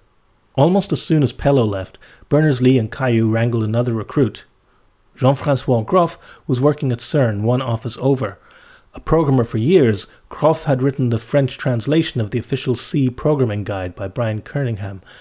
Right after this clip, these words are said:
and the language's creator, Dennis Ritchie. He was working on a bit of physics software for Unix systems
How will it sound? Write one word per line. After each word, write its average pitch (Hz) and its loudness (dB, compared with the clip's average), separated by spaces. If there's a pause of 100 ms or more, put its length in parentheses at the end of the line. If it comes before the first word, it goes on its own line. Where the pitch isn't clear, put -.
(200)
and 101 -6
the 107 -2
language's 113 -2
creator, 117 0
Dennis 95 -8
Ritchie. 95 -10 (440)
He - 0
was 147 4
working 175 2
on 135 6
a 127 4
bit 127 2
of 117 0
physics 131 -2
software 110 -8
for - -12
Unix 120 -2
systems - -10